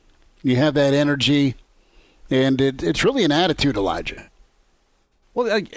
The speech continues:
Speaker 2: as you were saying, the last time I remember there being a, a Nebraska defense like that was probably Bo Pelini circa two thousand ten, two thousand eleven, where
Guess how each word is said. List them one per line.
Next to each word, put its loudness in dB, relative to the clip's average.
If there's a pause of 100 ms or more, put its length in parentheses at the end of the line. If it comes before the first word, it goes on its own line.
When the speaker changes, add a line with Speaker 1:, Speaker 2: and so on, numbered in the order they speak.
(120)
Speaker 2:
as -2
you 2
were 0
saying, -2
the 0
last -2
time -2
I -2
remember -2
there -2
being 0
a, -2
a -6
Nebraska -2
defense -4
like -4
that -2
was -4
probably -2
Bo -2
Pelini -2
circa -4 (320)
two -10
thousand -2
ten, -2
two -4
thousand -2
eleven, -2
where 0